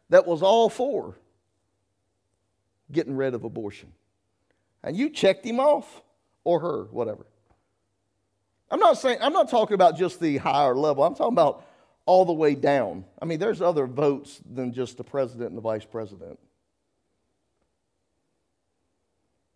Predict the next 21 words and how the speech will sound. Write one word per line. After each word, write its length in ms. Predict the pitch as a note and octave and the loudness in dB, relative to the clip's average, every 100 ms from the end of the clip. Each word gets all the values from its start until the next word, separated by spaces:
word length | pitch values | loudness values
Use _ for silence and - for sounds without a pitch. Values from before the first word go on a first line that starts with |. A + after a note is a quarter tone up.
| _ | _
So 160 | - G#3+ | -8 -4
this 240 | G#3 D4 | -2 -4
is 140 | A#4+ D#4+ | -8 -4
what 180 | A#3+ A3+ | 0 0
I'm 140 | G#3+ | 0
talking 400 | - C4 C#4 F#3 | -2 -4 -4 -8
about. 360 | C#3+ G#2 - _ - | -6 -8 -10 _ -6
And 160 | F#3+ G3+ | -2 -2
we've 220 | A3+ G#3 | -2 0
allowed, 720 | G3 F3+ F#3+ A#3+ D#4+ D4 G#3+ F#3 | 2 4 4 4 4 4 2 -2
we've 260 | A3 G#3 | -4 -2
allowed 460 | G3 F#3 G3 D#4 C4+ | 2 2 2 0 0
the 80 | G3 | -2
government 580 | F#3 C4 B3+ C#3 C3 - _ _ _ _ _ | 0 -2 -2 -4 -6 -8 _ _ _ _ _
to 120 | - | -2
leaven 440 | D#3+ E3 A#3+ C#4 C#4+ | 2 4 4 2 -6
churches. 680 | A3 E3+ - - - - _ _ _ _ _ _ _ _ - | -6 -6 -8 -16 -18 -20 _ _ _ _ _ _ _ _ -16
So 280 | - A#3 | 0 2
now, 380 | G3+ G3+ F#3+ G#3+ | 4 2 4 2
oh, 180 | A#3 C4 | 0 0
I'm, 160 | A#3+ | -2